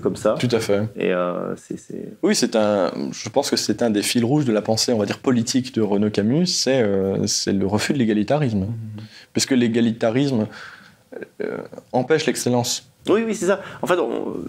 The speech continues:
Speaker 1: et ce qui est terrible, c'est que le, l'idéologie dominante et ceux qui la portent,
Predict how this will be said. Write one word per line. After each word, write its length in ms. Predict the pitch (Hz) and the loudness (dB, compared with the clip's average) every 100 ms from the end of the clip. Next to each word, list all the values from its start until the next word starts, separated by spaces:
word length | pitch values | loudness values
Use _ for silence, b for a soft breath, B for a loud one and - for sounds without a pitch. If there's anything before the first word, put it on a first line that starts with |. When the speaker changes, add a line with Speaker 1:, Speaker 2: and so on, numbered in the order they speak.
| - | -4
Speaker 1:
et 60 | 117 | -4
ce 80 | - | -2
qui 80 | 127 | 2
est 40 | |
terrible, 200 | 147 156 | 2 2
c'est 120 | 156 | -2
que 100 | 101 | 0
le, 240 | 104 98 95 | 2 2 0
l'idéologie 480 | 107 110 113 110 104 | 0 0 0 0 0
dominante 400 | 104 110 120 104 | 0 0 0 -4
et 40 | |
ceux 140 | - | -4
qui 140 | 101 87 | -2 0
la 80 | 87 | 0
portent, 440 | - 135 - | 4 2 0